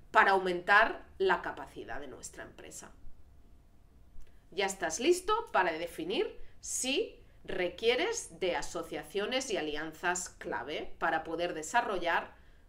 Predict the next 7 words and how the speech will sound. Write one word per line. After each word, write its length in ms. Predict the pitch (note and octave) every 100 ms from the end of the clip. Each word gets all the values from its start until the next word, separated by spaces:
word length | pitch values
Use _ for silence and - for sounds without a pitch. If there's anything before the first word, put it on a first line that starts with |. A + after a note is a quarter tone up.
| -
tu 120 | F#3+
actividad. 560 | E3+ - D3 A#2+ C3 - - - -
Para 260 | A3 G3+ F#3+
finalizar 800 | F#3+ F#3 F3 F3+ F#3 C4+ F#3+ F#3
con 160 | D3+
este 300 | F3+ - B3
módulo, 680 | A#3+ C4 B3 A#3+ B3+ A4+